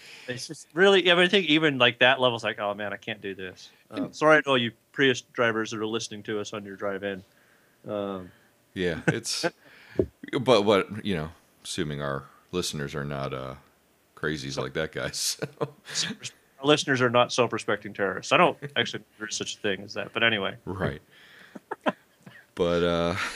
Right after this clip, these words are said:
Speaker 1: Uh, okay then.
Speaker 2: moving along, Lizzie, uh, seeing a psychiatrist, but not. I love her stunt double. Um,
Speaker 1: Good
Speaker 2: and
Speaker 1: times. Oh,
Speaker 2: y-,
Speaker 1: yeah.
Speaker 2: yeah,
Speaker 1: Uh-huh.
Speaker 2: she has the, uh, I don't know,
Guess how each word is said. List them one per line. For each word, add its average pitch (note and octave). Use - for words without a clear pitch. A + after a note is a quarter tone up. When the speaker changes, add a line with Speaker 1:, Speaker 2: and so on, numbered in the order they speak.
Speaker 1:
Uh, D#3+
okay A#3+
then. D3+
Speaker 2:
moving B2+
along, A#2
Lizzie, B2
uh, G2+
seeing G2+
a F2+
psychiatrist, G2
but E2+
not. E2+
I E2
love F2
her F#2+
stunt F2
double. F#2+
Um, D#2+
Speaker 1:
Good -
Speaker 2:
and E2
Speaker 1:
times. C3+
Oh, C#3+
Speaker 2:
y-, E3+
Speaker 1:
yeah. G#2+
Speaker 2:
yeah, A2
Speaker 1:
Uh-huh. C#3
Speaker 2:
she A#2
has G2+
the, F2+
uh, E2+
I -
don't A#2
know, F2+